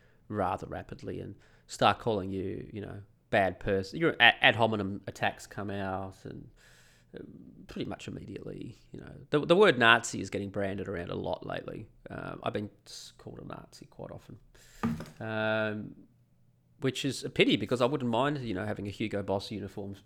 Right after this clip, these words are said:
hanging in my closet, but unfortunately I don't. So, you know, I can't, can't go for that good, um, good tailoring at the moment. I have got some Hugo Boss stuff, but anyway.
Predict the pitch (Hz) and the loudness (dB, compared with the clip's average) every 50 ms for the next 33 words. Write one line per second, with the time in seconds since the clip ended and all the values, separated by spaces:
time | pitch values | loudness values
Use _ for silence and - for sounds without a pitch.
0 | _ _ - 104 98 104 101 101 92 90 92 - - 104 98 95 113 - - - | _ _ -12 -10 -10 -8 -8 -10 -10 -12 -12 -12 -10 -10 -10 -8 -10 -12 -10 -10
1 | 104 101 101 98 - 101 101 98 - - 95 95 - 92 - 92 95 90 95 - | -10 -10 -10 -10 -10 -10 -10 -10 -10 -12 -12 -10 -12 -10 -8 -8 -8 -8 -8 -12
2 | - - - - - - - - 90 90 90 95 - - - - - - - _ | -14 -16 -20 -20 -18 -14 -12 -10 -8 -8 -10 -12 -14 -18 -20 -20 -20 -20 -20 _
3 | - - 95 92 95 - - - - - - - _ _ _ _ _ _ _ - | -16 -14 -14 -14 -14 -14 -12 -12 -10 -10 -12 -14 _ _ _ _ _ _ _ -8
4 | 107 101 98 101 98 95 98 127 - - - - 110 98 98 - - - 98 95 | -8 -8 -6 -8 -8 -8 -8 -10 -12 -12 -10 -10 -10 -10 -10 -10 -10 -10 -8 -8
5 | 98 95 - _ _ _ _ _ _ - 113 - - - 107 101 101 101 98 101 | -8 -12 -14 _ _ _ _ _ _ -12 -12 -10 -8 -6 -6 -4 -4 -4 -6 -8
6 | 104 101 - - - - - - - - - - - - - - - 180 196 143 | -10 -12 -18 -20 -20 -20 -20 -20 -10 -10 -8 -8 -6 -8 -8 -6 -2 0 0 0
7 | - 87 98 - 101 - - 98 98 - - - 95 95 - - - 110 - _ | 0 -4 -8 -8 -12 -12 -10 -10 -10 -10 -12 -14 -18 -18 -18 -20 -20 -20 -20 _
8 | _ - - _ _ - - - 147 139 | _ -20 -20 _ _ -20 -20 -20 -20 -20